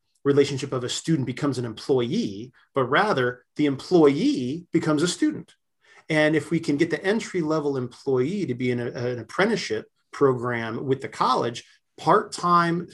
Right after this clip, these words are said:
you know, classes over four or five years to get their two-year degree while they're employed, they're learning in school that, that, that relates to what they're doing on the job that same week, and having that relationship,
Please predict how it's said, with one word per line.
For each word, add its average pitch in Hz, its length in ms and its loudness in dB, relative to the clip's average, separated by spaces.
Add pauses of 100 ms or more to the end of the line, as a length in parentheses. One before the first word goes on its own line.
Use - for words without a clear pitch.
you 160 120 -2
know, 139 100 0
classes 151 800 -2
over 131 240 0
four 151 300 -2
or 151 40 -4
five 139 280 -2
years 135 200 -2
to 135 80 -12
get 131 140 -12
their 127 80 -10
two-year 135 320 -6
degree 131 260 0
while 123 320 4
they're 185 160 6
employed, 117 600 -2
they're 113 160 -2
learning 170 580 2 (320)
in 185 180 6
school 165 520 2
that, 139 240 -4
that, 127 260 -6
that 131 220 -2
relates 131 420 2
to 151 60 -2
what 143 100 0
they're 143 80 -4
doing 135 140 0
on 151 120 0
the 156 80 0
job 135 300 0
that 123 180 -8
same 147 380 -2
week, 135 380 -2 (280)
and 139 140 0
having 135 400 2
that 175 240 0
relationship, 135 580 0